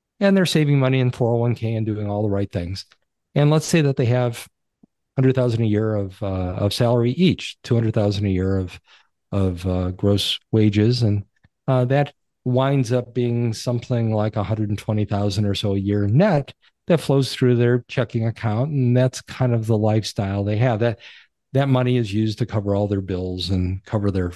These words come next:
their fun stuff as well, the needs, wants, and wishes that we discussed before. And then you'll ask them a question about, "Well, what do you think you need to live on in retirement?"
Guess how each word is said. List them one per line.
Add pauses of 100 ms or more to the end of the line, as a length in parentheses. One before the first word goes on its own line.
their
fun
stuff
as
well,
the
needs,
wants,
and
wishes
that
we
discussed
before. (580)
And
then
you'll
ask
them
a
question
about, (920)
"Well,
what
do
you
think
you
need
to
live
on
in
retirement?"